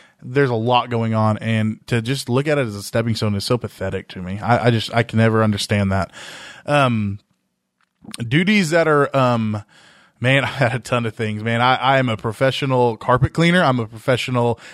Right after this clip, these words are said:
I've learned how to work websites, graphics. I've learned, um,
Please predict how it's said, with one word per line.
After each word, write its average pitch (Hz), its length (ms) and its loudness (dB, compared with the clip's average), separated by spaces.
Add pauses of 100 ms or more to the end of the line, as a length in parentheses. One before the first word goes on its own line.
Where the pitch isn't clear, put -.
(100)
I've 113 240 0
learned 120 200 -2
how 117 100 0
to 113 60 -2
work 113 220 -4
websites, 139 520 0
graphics. 139 460 0
I've 113 340 -4
learned, 120 400 -2 (260)
um, 107 920 0